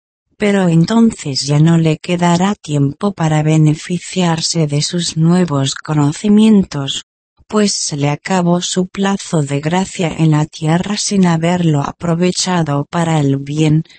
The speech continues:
de su alma. Que el hombre tenga presente constantemente de que le servirían esplendor y riquezas, honores mundanos y prestigio,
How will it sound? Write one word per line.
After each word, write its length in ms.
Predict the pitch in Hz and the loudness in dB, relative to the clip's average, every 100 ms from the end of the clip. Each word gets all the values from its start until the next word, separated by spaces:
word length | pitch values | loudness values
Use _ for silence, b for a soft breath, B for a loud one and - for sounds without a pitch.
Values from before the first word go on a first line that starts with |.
| B | B
de 220 | - 175 | -6 -2
su 280 | 160 - 160 | -2 -2 -4
alma. 600 | 151 147 131 123 127 127 - _ _ _ _ _ _ _ _ | -2 0 0 0 -2 -8 -16 _ _ _ _ _ _ _ _
Que 320 | - 175 170 | -2 0 2
el 100 | 175 | 2
hombre 440 | 226 247 233 196 185 | 2 4 4 2 0
tenga 480 | - 220 233 247 240 | 0 2 4 4 0
presente 840 | - 185 180 - 247 247 - 247 | -4 -4 -4 0 2 2 2 -6
constantemente 1300 | - 185 165 - - 165 160 160 147 139 139 - 170 | 2 2 2 0 -2 2 2 2 0 0 0 -4 -8
de 160 | 143 139 | -4 -6
que 200 | - 156 | -4 -2
le 140 | 156 | -2
servirían 800 | 151 - 151 185 196 202 202 180 | -2 -4 0 2 4 4 4 4
esplendor 720 | 147 151 - 156 151 160 208 214 | 2 0 -4 0 2 2 0 0
y 220 | 214 202 | 2 0
riquezas, 920 | 190 175 - 202 196 - 151 143 - _ _ _ | 0 -6 -4 -4 -4 -4 -6 -6 -8 _ _ _
honores 640 | 175 175 185 185 180 180 | 0 2 4 2 0 -2
mundanos 1000 | 165 175 185 170 180 170 147 147 147 - | 2 4 4 4 4 4 4 2 0 -4
y 60 | 165 | -8
prestigio, 1000 | - 147 151 - 151 143 - 139 135 | -6 -4 -4 -6 -10 -10 -8 -4 -4